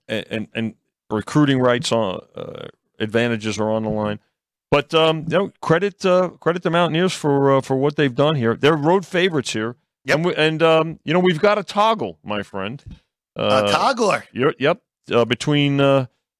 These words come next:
Speaker 1: two and a half and three. We open this game three. They're taking a three with the Cougars, and they're laying two and a half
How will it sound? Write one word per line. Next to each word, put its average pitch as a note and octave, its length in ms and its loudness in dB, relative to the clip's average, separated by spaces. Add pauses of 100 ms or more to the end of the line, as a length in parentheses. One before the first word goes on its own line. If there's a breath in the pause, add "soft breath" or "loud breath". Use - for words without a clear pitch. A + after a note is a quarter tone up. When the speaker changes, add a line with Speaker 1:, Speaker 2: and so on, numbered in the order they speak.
(100)
Speaker 1:
two F3 220 2
and F#3+ 80 2
a E3 60 2
half D#3+ 440 0
and C3 240 0
three. C#3 220 0
We G#2 160 2
open E3+ 220 2
this E3 160 -2
game D#3 220 -4
three. D3+ 380 -4
They're G2+ 160 -4
taking D3+ 320 -2
a C#3+ 60 -2
three D3 520 0
with B2 180 -2
the A2+ 80 -4
Cougars, C#3 580 -2 (320)
and G#2 100 -2
they're G2 80 2
laying B2+ 320 2
two D3 240 0
and C3+ 80 0
a B2 60 2
half A#2 420 -2